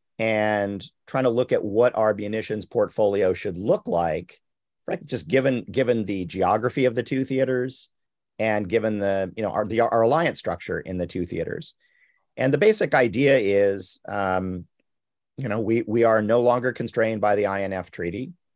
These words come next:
Um, we face threats from, from Russia, from China, elsewhere, where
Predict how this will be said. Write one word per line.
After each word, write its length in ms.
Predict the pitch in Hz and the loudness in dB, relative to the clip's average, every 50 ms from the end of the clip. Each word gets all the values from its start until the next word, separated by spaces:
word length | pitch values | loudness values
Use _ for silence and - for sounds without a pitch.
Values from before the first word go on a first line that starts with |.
| _ _ _ _ _ _ _ _ _ _ _ _ - | _ _ _ _ _ _ _ _ _ _ _ _ -2
Um, 880 | 98 104 101 98 98 98 95 95 95 95 95 95 95 95 95 98 98 - - | 0 2 2 4 4 4 4 4 4 4 2 2 0 -2 -6 -8 -10 -12 -12
we 680 | 92 95 101 113 117 117 113 113 110 110 110 101 - - _ _ _ | -12 -6 -4 -2 -2 0 0 0 -2 -2 -4 -4 -6 -10 _ _ _
face 640 | - - - - 131 131 131 135 127 - - - - _ _ _ _ _ _ _ _ _ _ | -18 -6 0 2 4 4 4 2 0 -4 -8 -10 -12 _ _ _ _ _ _ _ _ _ _
threats 880 | - - 127 160 175 143 101 107 - - - - - - - - - _ _ _ _ _ _ _ _ _ _ _ _ _ _ _ _ _ _ _ | -2 2 4 4 4 4 4 2 -2 -6 -8 -16 -14 -14 -14 -16 -18 _ _ _ _ _ _ _ _ _ _ _ _ _ _ _ _ _ _ _
from, 460 | - - 110 107 104 107 101 104 - | -4 0 0 2 2 2 0 -2 -4
from 280 | - - 120 107 101 | -2 0 0 2 2
Russia, 440 | 101 98 98 - - 104 95 95 92 | 2 0 0 0 0 0 0 0 0
from 220 | - - 104 92 87 | -2 -4 -8 -8 -6
China, 340 | - 92 92 90 90 87 - | -4 -4 -2 -2 -2 -4 -2
elsewhere, 680 | - 92 95 90 - - 90 90 85 85 85 87 - _ _ _ _ _ _ _ - | -2 -2 -2 -2 -2 -4 -2 0 2 2 0 0 -2 _ _ _ _ _ _ _ -8
where 640 | - 104 117 117 110 107 107 107 104 104 107 - | 0 2 4 6 6 6 6 6 6 4 4 2